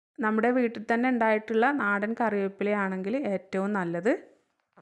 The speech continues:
കറിവേപ്പിലയുടെ ഗുണങ്ങളും എല്ലാവർക്കും അറിയുന്നത് തന്നെയാണല്ലോ. നമ്മുടെ മുടി വളർച്ചയ്ക്കും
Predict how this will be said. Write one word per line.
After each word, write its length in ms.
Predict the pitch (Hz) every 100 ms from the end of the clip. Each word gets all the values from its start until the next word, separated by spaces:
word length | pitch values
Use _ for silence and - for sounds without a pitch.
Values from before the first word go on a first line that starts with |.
| - 226
കറിവേപ്പിലയുടെ 720 | 220 220 214 226 233 233 277
ഗുണങ്ങളും 460 | 262 226 220 233 233 202
എല്ലാവർക്കും 720 | 202 220 254 220 196 196 220 240
അറിയുന്നത് 340 | 202 185 190 196
തന്നെയാണല്ലോ. 640 | 190 196 196 180 175 175 175 - - - 190
നമ്മുടെ 240 | 185 196 202
മുടി 180 | 185 185
വളർച്ചയ്ക്കും 640 | 180 185 - 185 -